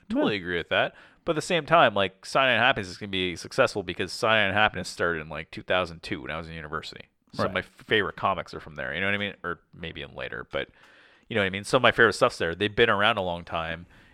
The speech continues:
Speaker 2: and now they're making money off games 'cause they could see that they, they can.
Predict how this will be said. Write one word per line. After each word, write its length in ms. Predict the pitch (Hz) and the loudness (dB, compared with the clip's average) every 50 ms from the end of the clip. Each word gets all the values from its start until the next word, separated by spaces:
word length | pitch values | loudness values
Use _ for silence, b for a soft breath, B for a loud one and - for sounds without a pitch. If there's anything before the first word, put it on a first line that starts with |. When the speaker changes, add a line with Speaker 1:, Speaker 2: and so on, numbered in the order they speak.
| b b | b b
Speaker 2:
and 140 | - 98 98 | -8 -2 2
now 140 | 104 107 104 | 4 4 4
they're 120 | 107 104 | 4 0
making 300 | 101 101 95 - 104 101 | 0 -2 -4 -4 -8 -8
money 220 | 92 98 95 95 92 | -6 -6 -6 -4 -4
off 160 | 90 85 - | -4 -6 -4
games 340 | - 104 98 90 85 82 - | -4 -4 -4 -4 -4 -8 -12
'cause 140 | - 98 85 | -12 -10 -10
they 100 | 85 82 | -8 -8
could 140 | 85 85 - | -10 -10 -12
see 180 | - - 95 85 | -10 -10 -8 -8
that 140 | 85 82 82 | -8 -6 -6
they, 140 | 82 80 - _ _ - | -8 -8 -8 _ _ -10
they 140 | 85 80 | -8 -8
can. 380 | - - - - - - - | -4 -4 -4 -4 -4 -6 -10